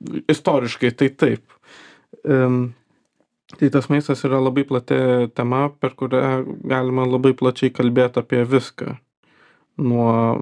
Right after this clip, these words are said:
viskas galiausiai susiveda į maistą. A, tiek, em, viršijamos žvejybos kvotos atsiranda ne dėl to, ne dėl kažko kito, dėl mūsų vartojimo. Ar kiti dalykai.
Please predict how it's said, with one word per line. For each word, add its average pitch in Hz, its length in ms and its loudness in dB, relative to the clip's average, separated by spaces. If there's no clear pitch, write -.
viskas 147 420 0
galiausiai 139 420 0
susiveda 127 560 0
į 127 80 0
maistą. 151 480 0
A, 120 240 0
tiek, 120 440 0
em, 117 920 2
viršijamos 120 600 0
žvejybos 123 400 0
kvotos 120 460 -2
atsiranda 120 520 0
ne 117 140 2
dėl 117 160 2
to, 127 180 -2
ne 123 260 2
dėl 117 160 2
kažko 123 380 -6
kito, 120 320 0
dėl 120 220 -2
mūsų 120 420 0
vartojimo. 123 640 2
Ar 117 480 -2
kiti - 340 0
dalykai. 113 480 0